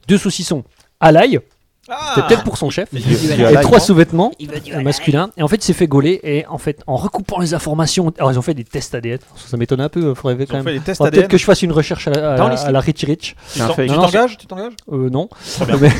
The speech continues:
Speaker 1: <laughs> si j'ai le temps, je fais une, je fais une vérification de recouper les informations de
Speaker 3: Et
Speaker 1: cette
Speaker 3: on
Speaker 1: news,
Speaker 3: saura jamais, quoi.
Speaker 1: de ces rewind.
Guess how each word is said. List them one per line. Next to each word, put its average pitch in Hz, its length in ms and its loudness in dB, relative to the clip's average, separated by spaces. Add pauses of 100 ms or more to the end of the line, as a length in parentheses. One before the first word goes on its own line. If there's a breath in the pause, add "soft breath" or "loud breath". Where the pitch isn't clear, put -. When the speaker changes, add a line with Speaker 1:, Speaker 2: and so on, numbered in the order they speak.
(160)
Speaker 1:
<laughs> - 240 -12
si 185 200 -2
j'ai 190 100 6
le 185 60 2
temps, 185 180 2
je 180 100 -2
fais 156 180 -4
une, 143 220 -4
je 120 140 -4
fais 165 140 -4
une 147 60 -4
vérification 139 520 -2
de 113 80 -4
recouper - 360 -6
les 139 80 0
informations 127 360 -6
de 123 60 -6
Speaker 3:
Et - 20 -16
Speaker 1:
cette 117 100 -12
Speaker 3:
on 107 40 -12
Speaker 1:
news, 127 100 -6
Speaker 3:
saura 120 100 -10
jamais, 113 200 -14
quoi. - 160 -18 (280 loud breath)
Speaker 1:
de 123 120 2
ces 120 240 -2
rewind. 113 380 -4